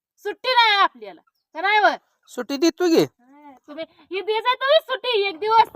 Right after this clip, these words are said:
Speaker 1: अरे,
Speaker 2: बरं,
Speaker 1: लगेच.
Speaker 2: चला, आणि ती मित्रांनो सांगते ती खरंच आहे. तिला आली आहे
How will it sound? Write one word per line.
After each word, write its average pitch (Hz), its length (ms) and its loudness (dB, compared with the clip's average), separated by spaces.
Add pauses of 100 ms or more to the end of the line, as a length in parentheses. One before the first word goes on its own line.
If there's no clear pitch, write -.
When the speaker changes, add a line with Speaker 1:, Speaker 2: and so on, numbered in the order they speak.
Speaker 1:
अरे, 262 560 -8
Speaker 2:
बरं, 165 80 2
Speaker 1:
लगेच. 170 140 2
Speaker 2:
चला, 196 540 10
आणि 202 120 -2
ती - 400 -10
मित्रांनो 202 460 -2
सांगते 196 320 -4
ती 175 140 -12
खरंच 190 300 -4
आहे. 175 280 4
तिला 151 320 0
आली 151 140 2
आहे 156 80 -2